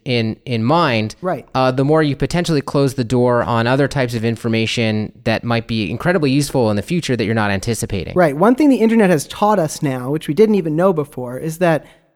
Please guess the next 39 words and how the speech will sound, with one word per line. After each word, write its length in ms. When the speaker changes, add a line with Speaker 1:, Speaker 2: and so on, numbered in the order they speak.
Speaker 2:
uh, 440
an 140
information 760
network 600
is 180
not, 300
is 320
best 440
thought 180
of 100
as 160
a 60
general 320
purpose 380
technology 540
like 200
computers 480
or 100
electricity, 720
uh, 220
that 200
can 160
be 120
set 400
to 220
an 160
infinite 440
number 280
of 80
uses 520
rather 300
than 200
being 220
thought 260
of 160
as 180
an 60
application 600
specific 640